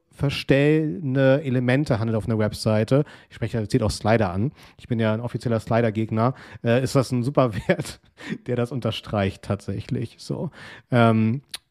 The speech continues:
jetzt sind wir auch wieder natürlich hier Datalytics, ne? Ähm, was hat denn Google da entsprechend ge-, ge-, angepasst, nochmal im Feintuning? Marius, hast du das genau mitbekommen?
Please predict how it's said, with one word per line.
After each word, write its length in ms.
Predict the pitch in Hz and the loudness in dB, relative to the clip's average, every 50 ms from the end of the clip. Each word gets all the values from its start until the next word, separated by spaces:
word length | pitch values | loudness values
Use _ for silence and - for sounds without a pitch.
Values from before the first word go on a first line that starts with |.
| _ _ _ _ _ _ _ _ _ | _ _ _ _ _ _ _ _ _
jetzt 160 | 135 143 135 | 0 0 2
sind 140 | - 180 170 | 2 2 4
wir 120 | 190 190 | 4 4
auch 140 | 170 143 165 | 4 2 2
wieder 120 | 185 185 | 0 0
natürlich 220 | 180 156 180 180 - | 2 0 -2 -4 0
hier 300 | - 175 165 151 156 175 | 2 4 4 4 2 -2
Datalytics, 800 | 147 - - 151 156 160 156 151 160 185 170 117 104 - - - | -6 -4 -2 2 4 4 4 4 4 4 2 2 0 -2 -6 -4
ne? 240 | 120 131 156 208 208 - - - - - _ | -2 0 0 -2 -4 -8 -18 -14 -14 -4 _
Ähm, 460 | 139 135 135 135 135 135 135 135 135 _ _ _ _ _ _ _ _ _ _ _ _ _ _ _ - 127 110 _ _ _ _ | 4 4 4 4 2 0 0 -2 -4 _ _ _ _ _ _ _ _ _ _ _ _ _ _ _ -12 -12 -12 _ _ _ _
was 220 | - 165 196 - - | 2 2 2 4 0
hat 160 | 214 208 208 | -2 0 0
denn 200 | 180 170 165 135 | 0 0 0 -2
Google 300 | 135 160 185 190 175 151 | -4 -2 0 0 0 2
da 380 | 139 147 147 147 143 143 147 | 2 4 6 6 4 4 2
entsprechend 720 | - - 135 131 - _ - 147 143 - 143 139 135 - _ - _ _ | -2 -6 -8 -8 -6 _ -2 -2 0 0 -2 -2 -2 -6 _ -20 _ _
ge-, 440 | - 131 127 123 123 120 131 147 151 - | 0 2 2 4 2 2 0 -2 -6 -6
ge-, 160 | - 135 123 | -2 -2 -2
angepasst, 800 | 123 135 165 196 196 170 160 - - - - 120 117 - - - | 0 0 0 2 2 2 0 0 -4 0 0 0 0 0 -2 -2
nochmal 220 | 123 113 123 117 | -2 0 0 -2
im 80 | 120 113 | -2 -2
Feintuning? 800 | - - 135 139 151 165 156 - - 127 113 113 110 107 107 104 107 - - - _ _ | -2 0 0 0 0 -2 -4 -6 -8 -6 -6 -4 -6 -6 -8 -10 -12 -20 -20 -20 _ _
Marius, 220 | 123 123 127 120 | -4 -4 -4 -4
hast 140 | 143 135 - | -6 -10 -10
du 60 | 156 | -12
das 80 | 143 139 | -10 -6
genau 180 | 165 147 143 | -2 0 0
mitbekommen? 560 | 139 135 151 - - - - 175 185 196 247 | 2 0 0 -2 -4 -2 2 2 0 0 -2